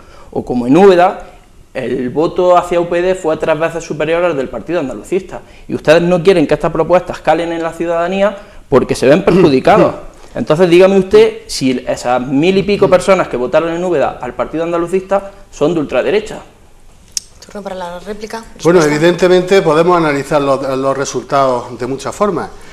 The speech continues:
Speaker 3: Concretamente, en la provincia de Jaén, el Partido Andalucista tiene tres alcaldías, tiene cincuenta concejales y U P y D tiene un concejal nada más en la provincia de Jaén, veinte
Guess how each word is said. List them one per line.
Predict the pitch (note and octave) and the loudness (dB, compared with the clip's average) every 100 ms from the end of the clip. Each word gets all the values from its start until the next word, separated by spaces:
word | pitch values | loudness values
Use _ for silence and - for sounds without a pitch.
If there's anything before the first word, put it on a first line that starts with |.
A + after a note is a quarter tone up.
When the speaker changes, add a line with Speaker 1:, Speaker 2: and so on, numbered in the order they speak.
| - - | -20 -6
Speaker 3:
Concretamente, | B2 C#3+ D3+ D#3 D#3 F3 F3+ D3+ | 0 2 2 0 0 0 0 0
en | |
la | C#3+ | 0
provincia | C3+ C#3+ D3+ E3 | 0 0 2 0
de | |
Jaén, | D3 E3+ D#3+ | 2 2 2
el | C#3 | 0
Partido | C#3 B2 D3+ | -2 0 0
Andalucista | D3 C#3 F3 E3 C3+ | 2 0 -2 -4 -4
tiene | D#3+ D3+ A#2 | -2 -2 -4
tres | A2+ C#3+ D3 | -4 -2 0
alcaldías, | C#3+ D3 C#3 E3+ F#3 F3+ | 0 -2 -2 -2 -2 -4
tiene | D3 D#3+ | -6 -6
cincuenta | C3+ A#2+ C#3 C#3 | -6 -6 -4 -4
concejales | C#3+ C#3+ C#3 D#3+ E3 D#3+ | -6 -6 -4 -2 0 0
y | C#3 | -2
U | C#3+ | -2
P | C#3+ | 0
y | |
D | C#3 D3 | 0 0
tiene | D3 D3+ F3 - - - - | 0 0 0 -4 -20 -20 2
un | F3+ D#3 | 2 4
concejal | D3 C#3 C#3+ E3+ D#3 | -2 -6 -4 -4 -2
nada | C#3 D3+ | -2 -2
más | D3+ F3+ | 0 -2
en | D3+ | -2
la | B2+ | 0
provincia | C3+ D3 D#3 | -2 -2 -2
de | |
Jaén, | D#3+ F3 F#3 - - - | 0 0 -2 -12 -20 -16
veinte | A#2+ E3+ G3+ F#3+ C3 G2+ | 2 2 2 -2 -4 -6